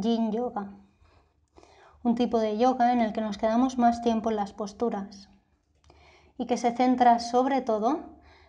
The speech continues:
en la zona de la cadera, de manera que la postura de meditación se convierta en una postura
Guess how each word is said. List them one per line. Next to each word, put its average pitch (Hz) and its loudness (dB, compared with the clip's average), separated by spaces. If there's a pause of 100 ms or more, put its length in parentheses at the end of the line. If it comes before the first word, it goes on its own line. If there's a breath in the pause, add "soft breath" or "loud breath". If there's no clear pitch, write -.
en 233 0
la 220 2
zona 247 2
de 233 2
la 208 -4
cadera, 208 -4
de 220 -4
manera 220 2
que 240 -4
la 202 -2
postura 220 -4
de 220 0
meditación 208 -4 (1120 loud breath)
se - -4
convierta 220 -2
en 220 -4
una 208 -6
postura 208 -4